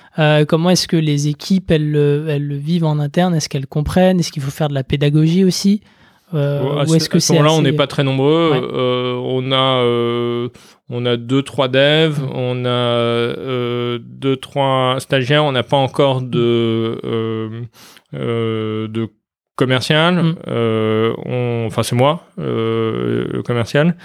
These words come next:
Speaker 2: Euh, on a du marketing. Euh,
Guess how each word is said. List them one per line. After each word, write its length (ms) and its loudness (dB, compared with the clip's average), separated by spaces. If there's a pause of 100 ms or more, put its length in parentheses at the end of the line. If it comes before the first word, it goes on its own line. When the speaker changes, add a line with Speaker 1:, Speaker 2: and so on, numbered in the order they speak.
(320)
Speaker 2:
Euh, 760 2
on 160 -4
a 100 2
du 140 -2
marketing. 840 2
Euh, 520 0